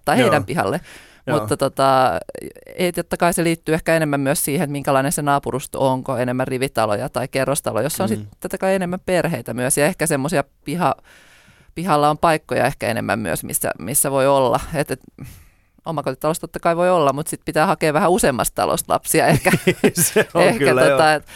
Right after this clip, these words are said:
Speaker 1: et, mut varmasti la-, on, oon mä huomannut, että kyllä vanhemmilla on ehkä semmoista enemmän, että rajoitetaan. Ja toisaalta mä uskon sit sekin, että tämmönen kaikki tää älypuhelimet,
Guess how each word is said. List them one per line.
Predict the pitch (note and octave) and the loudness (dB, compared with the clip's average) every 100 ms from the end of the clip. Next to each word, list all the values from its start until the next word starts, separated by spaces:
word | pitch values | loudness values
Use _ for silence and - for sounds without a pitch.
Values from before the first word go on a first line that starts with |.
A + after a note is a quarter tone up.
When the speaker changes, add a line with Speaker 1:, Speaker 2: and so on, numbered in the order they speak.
| - - - | -20 -20 -4
Speaker 1:
et, | D#3+ | -4
mut | D#3 D#3+ - - | 0 -4 -4 0
varmasti | A#3 A#3 A3 - | 2 2 0 0
la-, | D#3 D#3+ | 2 2
on, | C#3 A#3 A3+ - - | 2 0 0 -6 -2
oon | G#3 E3+ | 0 2
mä | |
huomannut, | A3 G#3 D3 C#3 C3+ | 2 2 2 0 0
että | D3 - | 0 -2
kyllä | D3+ C#3+ | -2 0
vanhemmilla | D3+ F3 C#3 C3+ D3 | 0 0 -2 0 0
on | C3 | 0
ehkä | B2+ - | -2 -4
semmoista | D3 C3 A#2+ - | -6 -4 -6 -4
enemmän, | C3 B2 B2+ | -4 -2 -2
että | C#3 D3+ | 0 2
rajoitetaan. | C#3+ C#3+ C3 - B2+ | 2 2 -2 -2 -2
Ja | D3 | 0
toisaalta | G3+ F#3 D#3 | 0 2 0
mä | D3+ | 0
uskon | D#3 - D#3 | -2 -4 -8
sit | D3+ | -4
sekin, | E3+ D3 C#3 | -2 -2 -2
että | B2+ - | -8 -4
tämmönen | C#3+ C3+ C#3 - | -4 -4 -6 -8
kaikki | - C#3+ - | -6 -8 -8
tää | E3+ F3 D#3 D#3+ - - - - | -2 0 0 -4 -16 -20 -20 -6
älypuhelimet, | D#3 D3+ D3 E3 C3+ C#3 - | -4 -2 -2 -4 -4 -6 -10